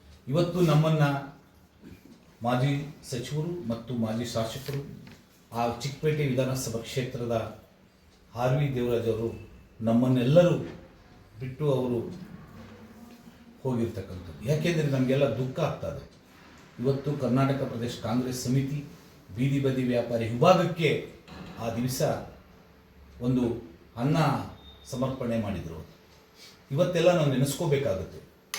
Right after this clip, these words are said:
ಅವ್ರು ಮಾಡಿರ್ತಕ್ಕಂಥ ಬೀದಿ ಬದಿ ವ್ಯಾಪಾರಿಗಳಿಗೆ ಆಗಿರ್ಬೋದು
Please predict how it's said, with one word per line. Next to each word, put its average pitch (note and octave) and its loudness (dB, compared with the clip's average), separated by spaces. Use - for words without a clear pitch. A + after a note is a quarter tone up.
ಅವ್ರು A#2 2
ಮಾಡಿರ್ತಕ್ಕಂಥ A#2 0
ಬೀದಿ B2 0
ಬದಿ A#2 2
ವ್ಯಾಪಾರಿಗಳಿಗೆ G#2 0
ಆಗಿರ್ಬೋದು F2+ -6